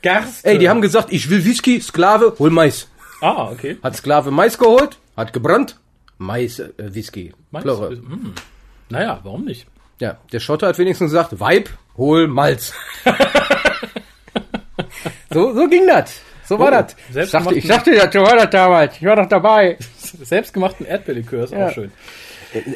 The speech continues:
Speaker 2: Erdbeerlikör, der könnte sogar lecker sein, oder? Wobei Erdbeerlikör, ähm, ist vermutlich so ein bisschen so, ähm,
Speaker 1: Schottischen Whisky.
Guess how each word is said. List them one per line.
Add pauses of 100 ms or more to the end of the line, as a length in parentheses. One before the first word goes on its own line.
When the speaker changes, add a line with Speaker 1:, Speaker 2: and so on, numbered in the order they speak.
Speaker 2:
Erdbeerlikör,
der
könnte
sogar
lecker
sein,
oder?
Wobei
Erdbeerlikör,
ähm,
ist
vermutlich
so
ein
bisschen
so,
ähm,
Speaker 1:
Schottischen
Whisky.